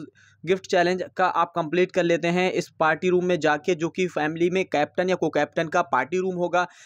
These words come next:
Then उसके बाद यहाँ पर आप काफ़ी ज़्यादा रिवॉर्ड यहाँ पर लूट सकते हैं, जैसे कि यहाँ पर फर्स्ट बॉक्स में आपको यहाँ पर नौ ये मिलने वाले हैं and सेकंड बॉक्स में यहाँ पर आपको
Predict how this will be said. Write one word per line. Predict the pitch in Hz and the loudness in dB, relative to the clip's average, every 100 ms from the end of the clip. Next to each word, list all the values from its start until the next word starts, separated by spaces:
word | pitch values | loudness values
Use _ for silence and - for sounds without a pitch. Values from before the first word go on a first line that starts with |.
| - | -6
Then | 185 208 | -2 -2
उसके | 202 - 233 | -4 -2 -2
बाद | 185 202 | 0 0
यहाँ | 190 190 185 | 0 -4 -4
पर | 202 | -2
आप | 170 170 | 0 0
काफ़ी | - 160 170 190 | 0 -2 -2 -2
ज़्यादा | 175 175 | 0 2
रिवॉर्ड | 180 143 156 180 | 0 2 2 2
यहाँ | 170 165 | 0 -2
पर | 185 | -2
लूट | 156 151 170 | 0 0 2
सकते | 185 - 175 | 0 0 0
हैं, | 175 | 2
जैसे | 160 156 | 0 0
कि | 175 | 0
यहाँ | 170 | 2
पर | 160 170 | 0 -2
फर्स्ट | - 170 - | -2 -4 -2
बॉक्स | 170 151 - | 0 0 0
में | 180 | -2
आपको | 147 147 170 | 0 0 -2
यहाँ | 156 151 | -2 -2
पर | 175 | -2
नौ | 156 156 | 0 0
ये | 156 165 | 2 0
मिलने | 170 170 175 | 2 2 4
वाले | 170 175 | 2 2
हैं | 175 175 - - - | -2 -4 -8 -16 -6
and | 165 | -4
सेकंड | 180 190 214 208 | -2 -2 -2 0
बॉक्स | 185 180 | 0 -2
में | 202 | -6
यहाँ | 190 180 190 | -2 -2 -2
पर | |
आपको | - 156 - - 185 | 0 0 0 0 0